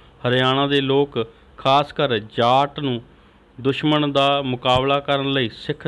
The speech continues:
ਧਰਮ 'ਚ ਆਉਣ ਦੀ ਅਪੀਲ ਕੀਤੀ ਹੈ। ਉੱਥੇ ਅਮਰੀਕਾ ਵਿੱਚ ਰਹਿੰਦੇ ਰਾਜਸਥਾਨ ਦੇ ਵਾਸੀ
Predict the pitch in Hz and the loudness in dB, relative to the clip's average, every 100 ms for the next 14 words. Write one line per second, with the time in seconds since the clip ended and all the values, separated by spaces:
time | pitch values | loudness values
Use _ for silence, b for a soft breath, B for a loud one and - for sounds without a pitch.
0 | 147 147 135 139 139 147 147 147 B B | -4 0 0 0 -2 0 0 -2 B B
1 | - 127 135 147 139 123 120 123 143 143 | -4 2 4 4 0 -2 -2 -2 -2 -2
2 | 147 143 156 143 107 127 127 156 135 123 | -4 -4 -2 0 0 -4 -4 -2 0 2
3 | 127 127 147 143 147 143 143 147 147 120 | 0 0 -2 0 0 0 0 0 2 2
4 | 120 120 151 143 143 135 127 123 127 | 0 0 -2 0 0 0 0 -2 -6